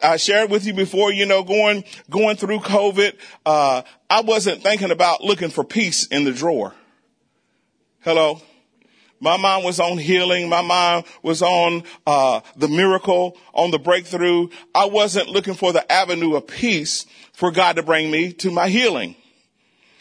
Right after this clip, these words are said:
And so, uh, when I was going through my drawer, one of the things I love to do, okay, you, you all probably know this, I, I love praising God. I love to dance.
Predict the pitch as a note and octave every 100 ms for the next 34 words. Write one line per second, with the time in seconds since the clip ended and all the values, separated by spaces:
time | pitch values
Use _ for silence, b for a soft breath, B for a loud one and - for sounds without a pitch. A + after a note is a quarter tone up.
0 | b - E3 - G3 F#3 E3 D3+ C#3 B
1 | - E3 D#3+ D3+ F3+ A#3+ G#3 F3 D#3 E3
2 | D#3 B F3 A#3+ B3 G#3+ F3+ F3 D#3 C#3+
3 | C3+ C3+ C3 B2+ C3 B2+ B2+ - C#3 C#3+
4 | B2+ A#2+ C3 C#3 C3 B2 A#2+ - B B
5 | - F3+ G#3 - E3 F3+ E3+ F3+ E3+ -
6 | E3+ D3 C#3 C#3 E3 D3+ G2 - B B
7 | B B B _ _ _ _ _ _ -
8 | B2+ D#3 D#3+ F3+ G3+ E3 E3 F3 F#3 -
9 | -